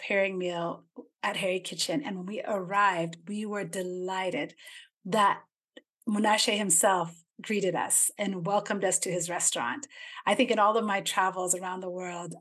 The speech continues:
that's the first time that that has happened, that the chef himself comes out and welcomes a guest. So immediately we felt at home.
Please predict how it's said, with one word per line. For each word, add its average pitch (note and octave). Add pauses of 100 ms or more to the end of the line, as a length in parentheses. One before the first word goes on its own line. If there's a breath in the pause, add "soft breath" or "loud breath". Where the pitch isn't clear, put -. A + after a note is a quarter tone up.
(140)
that's G3+
the -
first G3
time F#3
that -
that F3
has E3+
happened, E3
that -
the G3+
chef G3
himself F3+ (360 loud breath)
comes G#3
out G3
and F3
welcomes F3+
a E3+
guest. D#3+
So B3
immediately A3+
we G3+
felt E3
at -
home. E3